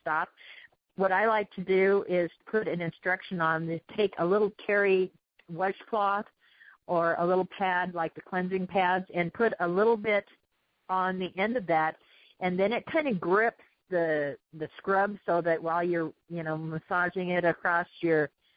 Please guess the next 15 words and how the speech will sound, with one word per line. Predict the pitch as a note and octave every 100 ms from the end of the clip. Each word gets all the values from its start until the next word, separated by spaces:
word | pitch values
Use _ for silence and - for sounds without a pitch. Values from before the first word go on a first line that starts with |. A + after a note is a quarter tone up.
| _ _ -
your | E3 D#3 D3 -
lips, | E3 F3+ F#3 - _ - -
uh, | E3 D#3 D3 C#3+ C3+ - _ _ _ -
to | E3+
exfoliate | - - F3+ F3 F3 F3+ F#3
'em, | F#3+ - - - - - -
that | E3+ E3+ D#3+ D3
it's | F3+ - G3
not | F#3+ F#3+
dropping | - F#3 - G#3 F3
all | E3 E3
over | E3 F3 F3
you | F3 E3+ F3
because | E3+ - E3 D#3+ -
it's | D3